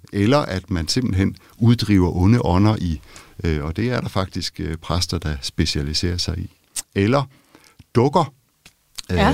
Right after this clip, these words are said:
Speaker 1: Øh, jeg besøgte blandt andet et sted, hvor man har specialiseret sig i, øh, at, øh, få menneskelignende dukker sendt over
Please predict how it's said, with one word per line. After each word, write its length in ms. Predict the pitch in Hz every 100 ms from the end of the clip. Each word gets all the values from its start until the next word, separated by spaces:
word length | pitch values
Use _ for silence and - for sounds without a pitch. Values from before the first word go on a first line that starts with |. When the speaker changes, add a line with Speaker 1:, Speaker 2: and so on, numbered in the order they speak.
| 76
Speaker 1:
Øh, 300 | 73 69 -
jeg 80 | - -
besøgte 400 | - - 98 -
blandt 280 | - 76 67
andet 240 | 98 127
et 80 | 120
sted, 240 | - 104
hvor 160 | 101 95
man 240 | 82 80
har 140 | 76 78
specialiseret 800 | - 87 - 78 - 98 78 -
sig 160 | - 73
i, 200 | 87 80 - - - - - - - - _ -
øh, 540 | 80 76 73 71 69 69
at, 400 | - 85 - - - _ - - _ _ -
øh, 380 | 80 73 71 67 67 65 58 - - - _ _ _ _ - - - _ _ _ _
få 400 | - - 113 92 - _ _ _ _ - _ _ _ _ _ _
menneskelignende 1000 | 101 104 123 175 - 131 110 104 101 92 82 127
dukker 340 | 131 120 82 _ _ _
sendt 300 | - 117 101
over 300 | - 117 95